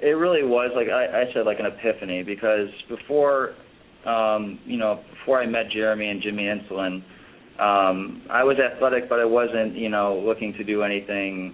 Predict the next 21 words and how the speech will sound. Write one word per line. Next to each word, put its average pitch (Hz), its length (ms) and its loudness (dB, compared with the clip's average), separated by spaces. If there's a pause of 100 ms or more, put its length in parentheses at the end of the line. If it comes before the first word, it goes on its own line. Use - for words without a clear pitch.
uh, 90 440 0 (640)
you 98 140 -4
know, 87 200 -2 (680)
big 117 160 4
in 104 80 2
my 92 140 2
life. 90 280 2
I 113 140 2
thought 110 220 2
running 110 260 2
around, 101 380 0 (420)
you 101 100 -4
know, 95 160 2
the 92 80 -2 (140)
track 107 360 0
one 104 220 0
time 95 340 -2
was 90 220 -2
a 87 80 -6
big 92 260 -2
deal. 92 360 2